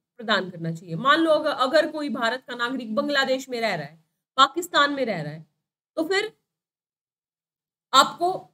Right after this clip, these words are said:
मतलब, ये criteria है कुछ कि पाकिस्तान और बांग्लादेश के लोगों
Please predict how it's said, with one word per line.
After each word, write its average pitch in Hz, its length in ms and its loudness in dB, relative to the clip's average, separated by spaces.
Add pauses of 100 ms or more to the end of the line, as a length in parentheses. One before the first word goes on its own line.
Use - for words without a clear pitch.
(140)
मतलब, 403 280 -4 (180)
ये 330 220 -2
criteria 311 720 2
है 202 160 -2
कुछ 170 200 -16
कि 269 120 -14
पाकिस्तान 269 560 -6
और 262 80 2
बांग्लादेश 247 720 -2 (340)
के 262 80 6
लोगों 262 440 8